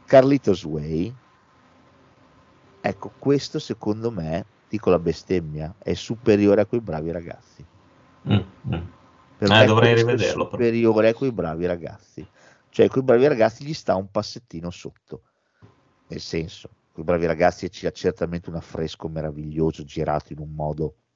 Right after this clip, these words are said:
Speaker 1: spettacolare da Scorsese. Ma questo Crocevia della Morte, Miller's Crossing in originale, che non si è cagato nessuno, è una cosa, è meraviglioso.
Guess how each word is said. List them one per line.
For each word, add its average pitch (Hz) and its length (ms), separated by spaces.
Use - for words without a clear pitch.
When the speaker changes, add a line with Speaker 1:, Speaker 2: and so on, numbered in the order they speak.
Speaker 1:
spettacolare 80 1080
da 98 140
Scorsese. - 680
Ma 95 120
questo 165 280
Crocevia 107 380
della 92 140
Morte, 82 380
Miller's 90 380
Crossing 78 540
in 78 120
originale, 76 540
che 101 160
non 107 260
si - 220
è 110 200
cagato 107 760
nessuno, 87 680
è 135 300
una 120 380
cosa, 101 760
è 110 360
meraviglioso. 101 1200